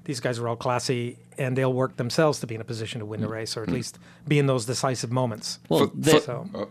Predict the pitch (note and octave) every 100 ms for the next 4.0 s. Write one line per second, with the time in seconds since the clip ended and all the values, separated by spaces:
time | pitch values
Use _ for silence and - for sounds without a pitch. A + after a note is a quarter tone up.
0 | - D#3 C3 G2 A2 G2+ G2 - A2 A2+
1 | G2+ G#2+ G#2 G#2+ G#2 G2 F#2+ G2+ F#2+ F#2+
2 | F#2 F2+ D#2+ G2 F2+ - F#2+ F2+ F#2 F#2
3 | F#2 F#2+ F2+ - - G#2+ - F#2 G2+ A2